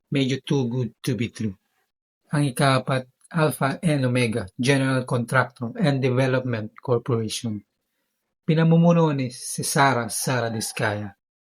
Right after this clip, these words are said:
Sa ngayon, sila ang nakakuha ng isa sa pinakamaraming kontrata. Mahigit one hundred six flood control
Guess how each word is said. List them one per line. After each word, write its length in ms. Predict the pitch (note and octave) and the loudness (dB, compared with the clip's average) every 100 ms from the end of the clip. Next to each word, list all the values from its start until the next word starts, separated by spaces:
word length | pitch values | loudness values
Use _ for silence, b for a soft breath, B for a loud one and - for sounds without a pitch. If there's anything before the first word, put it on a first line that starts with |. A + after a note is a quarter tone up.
| _ | _
Sa 160 | - D3+ | -4 0
ngayon, 320 | C3+ C3 B2 | 2 2 2
sila 320 | - B2+ C3 | 0 0 2
ang 80 | B2 | 2
nakakuha 640 | B2 A#2+ - C3 B2 A#2 A#2 | 0 0 -2 -2 -2 -2 -4
ng 320 | A#2+ E3+ - | -4 -8 -8
isa 320 | - E3 C3+ | -4 -2 -2
sa 480 | - - - C3+ A#2+ | -4 -10 -6 -6 -6
pinakamaraming 960 | - E3 E3+ D#3+ D3 C3+ C3 B2+ B2 | -6 0 2 2 -2 0 2 2 0
kontrata. 720 | A#2+ A#2+ A2 B2 A#2+ A#2 F#2+ - | -2 -6 -4 0 -2 -2 -12 -10
Mahigit 400 | C#3 C#3 C3+ B2+ - | -2 0 0 -2 0
one 160 | C3+ C3 | 0 2
hundred 320 | C3 B2+ B2 A2+ | 0 -2 -2 -2
six 480 | C#3 - - - - | -2 -2 -4 -4 -10
flood 400 | - C#3+ C3 A#2+ | -6 -2 -2 -2
control 480 | C3+ B2 C3+ B2+ | -4 -2 2 0